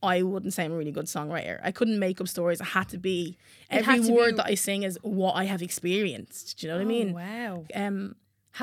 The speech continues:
Speaker 2: Having
Speaker 1: it's
Speaker 2: heard your song, I'm like, "I have a million more questions
Speaker 1: Well,
Speaker 2: now." <laughs>
Speaker 1: well, now,
Speaker 2: And we'll
Speaker 1: to
Speaker 2: get
Speaker 1: be
Speaker 2: to
Speaker 1: fair,
Speaker 2: that.
Speaker 1: that song was written with, like, two songwriters came to me and was like, "We have an idea for a song.
Speaker 2: Oh, amazing.
Speaker 1: Um,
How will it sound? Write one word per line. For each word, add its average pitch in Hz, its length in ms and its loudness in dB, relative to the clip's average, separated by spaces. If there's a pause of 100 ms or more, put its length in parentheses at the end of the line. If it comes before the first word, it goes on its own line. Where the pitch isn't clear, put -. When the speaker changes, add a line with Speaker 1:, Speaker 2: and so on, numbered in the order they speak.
(100)
Speaker 2:
Having 285 120 4
Speaker 1:
it's 262 80 4
Speaker 2:
heard 254 240 4
your 214 120 0
song, 220 340 0
I'm 185 120 -4
like, 180 220 -6
"I 175 120 -6
have 165 200 -8
a 156 40 -14
million 151 440 -8
more 156 220 -8
questions - 480 -8
Speaker 1:
Well, 269 140 4
Speaker 2:
now." 233 240 8 (100)
<laughs> - 640 6
Speaker 1:
well, 285 220 10
now, 285 140 10
Speaker 2:
And 269 80 8
we'll 254 100 8
Speaker 1:
to 302 40 8
Speaker 2:
get 247 120 10
Speaker 1:
be 302 40 8
Speaker 2:
to - 60 2
Speaker 1:
fair, 277 320 8
Speaker 2:
that. 202 160 -4
Speaker 1:
that 247 260 6
song 285 400 4
was 254 220 2
written 233 560 2 (440)
with, 214 480 4
like, 220 200 -2
two 233 200 2
songwriters 208 580 0
came 190 260 -4
to - 100 -8
me 190 120 -2
and 185 80 -4
was 175 120 -6
like, 170 220 -4
"We 196 140 -4
have 180 180 -2
an 190 80 -8
idea 180 460 -4
for 175 200 -2
a 160 80 -2
song. 147 400 -6 (260)
Speaker 2:
Oh, 285 180 -8
amazing. 294 260 -4
Speaker 1:
Um, 196 380 -4